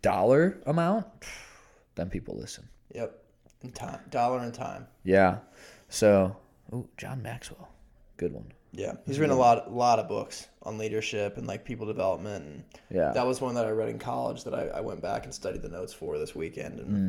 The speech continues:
Speaker 1: Mm.
Speaker 2: that just stuck out to me. So.
Speaker 1: Yeah, for sure. Yeah, that people development, that's kinda like a Gary Vee or a Tony Robbins,
Speaker 2: Mm-hmm.
Speaker 1: where they're, they are kind of a, an A-list,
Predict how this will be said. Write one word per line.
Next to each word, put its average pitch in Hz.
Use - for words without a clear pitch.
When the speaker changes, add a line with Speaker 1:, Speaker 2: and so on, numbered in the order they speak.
Speaker 1:
Mm. -
Speaker 2:
that -
just -
stuck -
out -
to -
me. -
So. -
Speaker 1:
Yeah, 104
for -
sure. 95
Yeah, 110
that 101
people 131
development, 87
that's 87
kinda 98
like 90
a 90
Gary 98
Vee 98
or 85
a 85
Tony 98
Robbins, 87
Speaker 2:
Mm-hmm. 69
Speaker 1:
where 87
they're, 85
they 117
are 101
kind 101
of 92
a, 87
an 95
A-list, 120